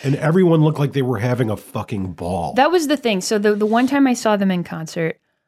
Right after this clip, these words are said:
Speaker 2: I lost all my chill. Like,
Speaker 1: <laughs>
Speaker 2: I was having so much fun. It was like a religious experience almost. I mean, I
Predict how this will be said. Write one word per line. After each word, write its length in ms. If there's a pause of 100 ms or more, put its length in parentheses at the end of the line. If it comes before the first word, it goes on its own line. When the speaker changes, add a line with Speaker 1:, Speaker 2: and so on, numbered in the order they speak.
(280)
Speaker 2:
I 600 (320)
lost 640 (180)
all 160
my 180
chill. 380 (360)
Like, 220
Speaker 1:
<laughs> 80
Speaker 2:
I 380
was 220
having 460
so 440
much 280
fun. 520
It 140
was 200
like 160
a 80
religious 520
experience 540
almost. 320
I 80
mean, 220
I 480